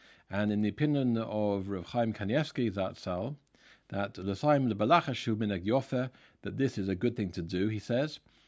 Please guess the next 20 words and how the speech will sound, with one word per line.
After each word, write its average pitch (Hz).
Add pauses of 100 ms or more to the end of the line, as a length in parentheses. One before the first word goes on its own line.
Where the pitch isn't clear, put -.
(260)
But, 101
um, 101 (360)
Rav 101
Shlomo 113
Zalman 107
Auerbach 151
Zatzal, 95
he 120
paskins 113 (720)
that, 95 (1040)
um, 95
even 135
though 127
this 113
is 98
the 101
practice 127
in 95
many 120
shuls, 117